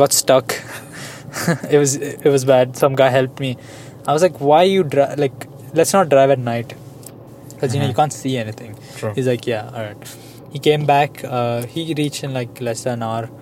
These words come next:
Speaker 1: We, uh, set up the, uh, yeah, the tent was already set up. We did the fire, and, um,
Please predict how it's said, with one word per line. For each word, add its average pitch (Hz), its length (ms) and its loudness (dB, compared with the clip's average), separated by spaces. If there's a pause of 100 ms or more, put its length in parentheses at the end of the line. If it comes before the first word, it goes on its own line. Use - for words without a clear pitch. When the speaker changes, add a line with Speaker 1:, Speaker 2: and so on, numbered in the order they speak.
(520)
Speaker 1:
We, 123 460 -2
uh, 113 260 0 (300)
set - 340 -2
up 139 60 -8
the, 147 120 2 (260)
uh, 120 80 -8 (220)
yeah, 147 80 4
the 139 120 2
tent 151 220 0
was 190 120 2
already 147 200 2
set 135 280 -2
up. 117 60 -6
We 131 80 -2 (100)
did 135 140 -2
the 143 100 -10
fire, 135 360 0 (680)
and, 117 220 -4
um, 110 280 -6